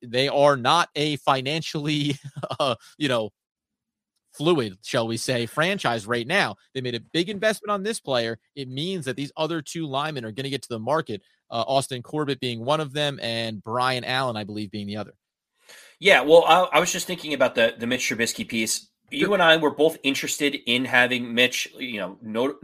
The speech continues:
Speaker 2: has familiarity with, you know, Brian Daboll's
Speaker 1: Sure.
Speaker 2: system.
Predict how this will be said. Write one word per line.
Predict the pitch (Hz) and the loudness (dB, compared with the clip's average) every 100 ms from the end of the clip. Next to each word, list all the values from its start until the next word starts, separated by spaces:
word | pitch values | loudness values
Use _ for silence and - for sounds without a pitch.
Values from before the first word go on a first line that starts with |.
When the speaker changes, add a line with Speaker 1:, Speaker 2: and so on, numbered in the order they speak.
| 127 - 113 110 _ _ _ | -20 -16 -14 -14 _ _ _
Speaker 2:
has | - 160 | 2 2
familiarity | - 151 147 135 113 117 123 | 2 -2 0 4 4 4 2
with, | 117 - _ - - | -4 -10 _ -20 -14
you | |
know, | 95 | -12
Brian | 87 104 104 | -6 -6 -4
Daboll's | 107 104 101 | -6 -6 -6
Speaker 1:
Sure. | - 135 | -6 -6
Speaker 2:
system. | - 139 127 127 | -2 0 0 -4